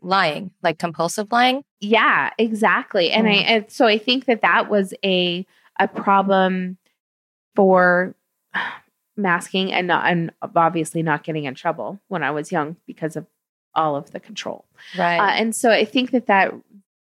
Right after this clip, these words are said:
Speaker 2: definitely is a masking, though. I think that when you,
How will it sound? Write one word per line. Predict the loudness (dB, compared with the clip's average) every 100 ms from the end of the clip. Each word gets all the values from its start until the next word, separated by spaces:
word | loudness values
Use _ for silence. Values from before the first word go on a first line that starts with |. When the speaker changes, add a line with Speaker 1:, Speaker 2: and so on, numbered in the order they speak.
| _ _ 0
Speaker 2:
definitely | 2 0 -2 0 -2 -2 -2 -2 -4 -8 _ _ _ _
is | 0 2 2
a |
masking, | 0 0 -2 -8 -12
though. | -8 -6
I | -6
think | -2 -4 0
that | 0 2 0
when | -2 -2 -4
you, | -4 -4 -4